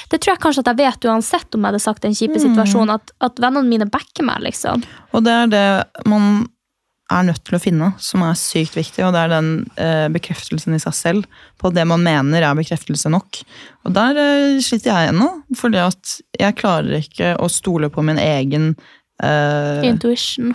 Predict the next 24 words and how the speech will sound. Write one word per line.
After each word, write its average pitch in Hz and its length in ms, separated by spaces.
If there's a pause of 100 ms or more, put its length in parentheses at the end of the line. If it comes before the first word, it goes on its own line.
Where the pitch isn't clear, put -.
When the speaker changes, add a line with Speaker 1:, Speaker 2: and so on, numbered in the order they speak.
(120)
Speaker 2:
Ja, 220 400 (140)
altså 196 260
min 190 140
egen 160 300
opplevelse 151 560
av 160 140
situasjonen. 170 640 (640)
Og - 120
da 202 140
igjen 202 220
da, 247 100
fordi 220 180
at 190 100
man 196 100
er 190 80
skadet 151 560
av, 151 240 (720)
man 220 180
er 214 160
relasjonsskadet 175 720
da. 269 120 (420)
Så 214 220
for 196 140
at, - 280